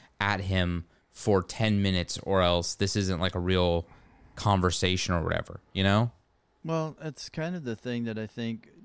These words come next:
Speaker 2: that people struggle with i-, in their walk is the,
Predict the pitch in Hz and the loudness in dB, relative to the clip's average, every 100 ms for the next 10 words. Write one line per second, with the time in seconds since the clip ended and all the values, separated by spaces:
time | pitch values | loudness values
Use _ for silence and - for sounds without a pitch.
0 | 131 110 110 - 123 113 113 107 - - | -8 -6 -6 -8 -8 -6 -6 -8 -10 -4
1 | 117 107 104 104 104 - 113 95 - 113 | -2 -2 -2 -2 -4 -4 -6 -6 -6 -2
2 | 104 104 113 113 110 107 98 95 107 101 | 0 0 0 0 -2 -4 -6 -6 -4 -2
3 | 95 | -4